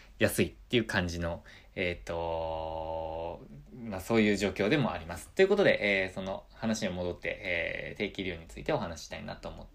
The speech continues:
ています。で、えっと、私のですね、今の目標は、えっと、これちょっと伝えてなかったんですけど、定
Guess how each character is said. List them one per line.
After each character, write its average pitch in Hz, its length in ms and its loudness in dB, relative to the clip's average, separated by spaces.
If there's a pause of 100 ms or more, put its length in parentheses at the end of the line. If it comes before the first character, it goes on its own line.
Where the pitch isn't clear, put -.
(120)
て - 240 -10
い - 40 -6
ま 113 120 4
す。 - 60 -8 (380)
で、 - 240 4 (280)
え 123 100 4
っ - 80 -2
と、 110 100 2
私 185 300 2
の 214 240 4
で 139 80 -4
す - 100 -8
ね、 107 120 -2
今 208 160 6
の 123 100 4
目 90 180 -2
標 92 200 -4
は、 113 280 4 (720)
え 113 100 4
っ 220 100 0
と、 - 100 -2
こ - 180 2
れ 220 120 6
ち 220 140 -8
ょ - 20 -8
っ - 40 -12
と - 80 -12
伝 - 240 4
え - 20 2
て 151 80 -6
な 151 120 4
か 120 60 0
っ - 60 -6
た - 100 -10
ん 87 40 -8
で 82 60 -12
す - 80 -18
け - 80 -6
ど、 123 200 4 (300)
定 214 360 4